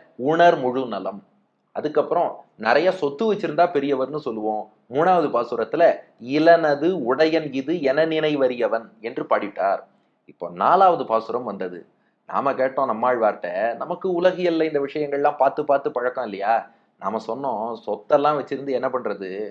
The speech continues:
அவருக்கு கீழே பணியாற்றக்கூடிய பணியாளர்கள் கூட அவர் பேச்சையே கேட்கலன்னா,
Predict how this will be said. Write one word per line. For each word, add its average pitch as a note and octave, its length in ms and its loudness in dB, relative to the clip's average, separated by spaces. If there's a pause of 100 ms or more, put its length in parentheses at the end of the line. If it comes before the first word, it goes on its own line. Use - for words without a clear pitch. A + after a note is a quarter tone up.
(500)
அவருக்கு C3 600 2
கீழே G#3 280 6
பணியாற்றக்கூடிய E3 840 2
பணியாளர்கள் D#3+ 760 4
கூட D#3 200 6
அவர் C#3+ 200 6
பேச்சையே D3+ 380 4
கேட்கலன்னா, B2+ 680 0